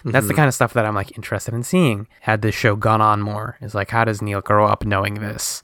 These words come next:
Speaker 1: Um, but the episode ends on that note. It's a really sad note, and it feels like the m-, best way they could have handled this for now. Um,
Speaker 2: Mm-hmm.
Speaker 1: without, like, seasons more of development.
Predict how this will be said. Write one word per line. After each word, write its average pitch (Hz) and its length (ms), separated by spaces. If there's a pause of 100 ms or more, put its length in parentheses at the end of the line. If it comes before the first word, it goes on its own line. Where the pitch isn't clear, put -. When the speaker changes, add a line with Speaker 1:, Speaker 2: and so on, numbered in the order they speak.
Speaker 1:
Um, - 360 (160)
but 131 120
the 160 100
episode 151 220
ends 113 160
on 117 100
that 107 160
note. 110 300
It's 123 100
a 131 80
really 123 200
sad 101 380
note, 104 260 (360)
and 98 460
it 143 200
feels 139 580
like 117 360
the 117 240
m-, 104 220 (100)
best 120 360
way 113 220
they 104 180
could - 240
have 104 120
handled 135 420
this 349 220
for 233 160
now. 320 440 (380)
Um, 104 420 (220)
Speaker 2:
Mm-hmm. 98 380 (280)
Speaker 1:
without, 123 380
like, 120 360
seasons 123 680
more 110 320
of 104 160
development. 107 800